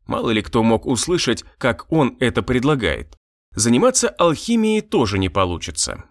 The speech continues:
После заката солнца Тарини закрывает калитку, и всякий, кто проникнет на территорию её жилища, будет считаться преступником.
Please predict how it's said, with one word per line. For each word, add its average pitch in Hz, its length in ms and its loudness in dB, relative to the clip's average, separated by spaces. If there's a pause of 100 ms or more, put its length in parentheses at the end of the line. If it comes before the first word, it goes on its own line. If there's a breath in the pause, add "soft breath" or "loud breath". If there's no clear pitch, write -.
(120)
После 196 300 0
заката 117 480 0
солнца 180 500 0
Тарини 175 500 -2
закрывает 170 640 -2
калитку, 135 680 -2
и 123 140 2
всякий, 120 500 0
кто 107 260 -2
проникнет 110 680 0
на 110 140 0
территорию 110 680 0
её 101 240 0
жилища, 123 580 -2 (140)
будет 135 440 -2
считаться 127 520 -2
преступником. - 720 -6